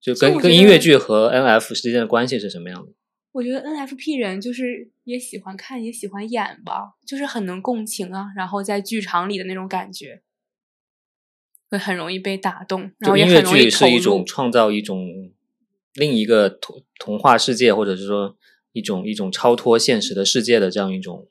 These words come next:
Speaker 1: 艺术形式吗？
Speaker 2: 有，我觉得可能剧场里都会有这种感觉吧，
Speaker 1: 嗯。
Speaker 2: 就是可能N F人会更容易地进入剧场，
Speaker 1: 嗯。
Speaker 2: 更容易地去共情，或者说进入角色。
Speaker 1: 嗯，嗯，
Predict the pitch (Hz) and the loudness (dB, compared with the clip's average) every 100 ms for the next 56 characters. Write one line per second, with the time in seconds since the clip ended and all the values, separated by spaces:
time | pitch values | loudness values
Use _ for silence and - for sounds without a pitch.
0 | - 262 240 - 226 220 262 156 131 - | -6 -2 0 2 2 2 4 4 2 0
1 | 392 339 - 170 175 233 190 196 233 240 | -2 -2 0 0 0 -2 -2 0 0 0
2 | 170 165 156 165 165 175 104 143 190 185 | 0 -6 -10 -10 -10 -14 -14 -14 -16 -10
3 | 214 196 180 - _ - 185 190 202 170 | -6 -4 -4 -8 _ -12 -12 -8 -6 -6
4 | 165 190 156 175 180 170 180 202 190 185 | -6 -6 -6 -6 -6 -6 -4 -4 -4 -8
5 | 196 _ _ 202 180 180 196 214 190 147 | -12 _ _ -4 -2 -2 -4 -4 -2 -4
6 | 165 - 214 190 202 160 190 - 175 - | -4 -4 -2 0 -2 -2 -6 -8 -8 -8
7 | - - 190 170 139 156 160 160 165 - | -10 -10 -10 -8 -8 -10 -10 -10 -10 -10
8 | 156 147 - 180 180 - 175 185 170 180 | -8 -8 -8 -8 -6 -8 -6 -6 -4 -6
9 | 170 196 180 165 160 - - 139 - _ | -4 -4 -4 -6 -8 -10 -12 -14 -18 _
10 | _ _ _ _ - 196 180 185 - 196 | _ _ _ _ -16 -14 -14 -16 -20 -20